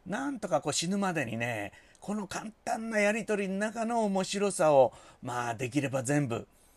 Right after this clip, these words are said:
ね、で、いつでも引き出して、で、登場人物の言葉に乗せて、で、お届けすることなんです。一般にこのテレビなんかで流通したり消費されたりするギャグっていうのは、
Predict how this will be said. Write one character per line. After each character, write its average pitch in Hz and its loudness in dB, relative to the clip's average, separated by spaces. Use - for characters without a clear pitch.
ね、 147 0
で、 131 -4
い 147 -2
つ 196 -2
で 202 2
も 196 4
引 - -20
き 147 0
出 127 4
し - -4
て、 101 -8
で、 147 -2
登 147 2
場 135 0
人 135 -2
物 110 -6
の 104 0
言 135 -2
葉 165 0
に 151 -2
乗 151 -2
せ 196 -4
て、 247 -2
で、 226 -2
お 180 2
届 123 -4
け - -8
す 113 -6
る 104 -6
こ 104 -12
と 104 -10
な 95 -10
ん 90 -16
で 90 -14
す。 - -12
一 220 -2
般 285 6
に 277 0
こ 254 0
の 254 2
テ 277 0
レ 320 2
ビ 262 -2
な 185 2
ん 156 -2
か 143 2
で 120 0
流 135 -2
通 139 -6
し - -8
た 147 0
り 131 -4
消 131 0
費 131 -6
さ 135 -4
れ 131 -2
た 139 -2
り 120 -4
す - -6
る 104 -6
ギ 117 -4
ャ - -2
グ 110 -6
っ - -10
て - -14
い 101 -6
う - -10
の - -10
は、 92 -12